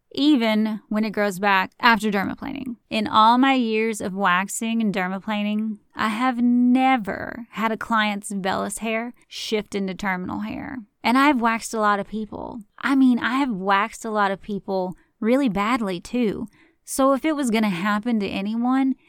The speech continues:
it should have happened to one of my poor clients. I was such a terrible waxer when I first started. I mean, I'm, I'm okay now. I ain't the best, but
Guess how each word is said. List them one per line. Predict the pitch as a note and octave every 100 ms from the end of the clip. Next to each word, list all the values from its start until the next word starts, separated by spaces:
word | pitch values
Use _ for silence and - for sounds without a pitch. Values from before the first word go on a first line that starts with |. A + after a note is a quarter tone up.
| _ -
it | D4
should | - D4+ A3+
have | G3+
happened | G3 F#3+ G3
to | F#3+
one | F#3+ F#3
of |
my | F#3 F3+
poor | - G3
clients. | F3+ G#3 - - - - - - -
I | A3+ C4+
was | A#3 F#3
such | - - B3+ B3+ -
a |
terrible | - G3+ F#3 F3+
waxer | F3 E3 - F#3
when | F3+
I | F3+
first | - -
started. | - - - - -
I | B3+
mean, | C4+ D4
I'm, | D4 -
I'm | D#4 E4
okay | G#3 - G#3 F#3+
now. | F#3+ A3 G3+ G3+
I | G#3
ain't | G#3
the | G3
best, | G3+ G#3 G#3+ F#3+ G3 -
but | G3+ -